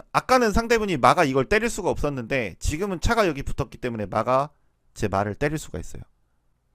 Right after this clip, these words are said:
지금은 상대분 마가 역으로 저를 때릴 수가 있습니다. 야, 이거 마대하기에는 좀 뭔가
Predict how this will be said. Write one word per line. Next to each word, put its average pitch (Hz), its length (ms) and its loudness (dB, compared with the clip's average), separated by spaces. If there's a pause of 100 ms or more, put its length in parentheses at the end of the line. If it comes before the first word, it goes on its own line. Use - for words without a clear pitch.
지금은 160 480 0
상대분 175 440 -2
마가 117 580 2
역으로 113 360 -2
저를 107 320 -4
때릴 196 220 -2
수가 117 200 -12
있습니다. 113 560 -10 (1120)
야, 143 60 -8 (300)
이거 156 320 -12 (480)
마대하기에는 226 1000 -2
좀 233 240 -6
뭔가 143 720 -2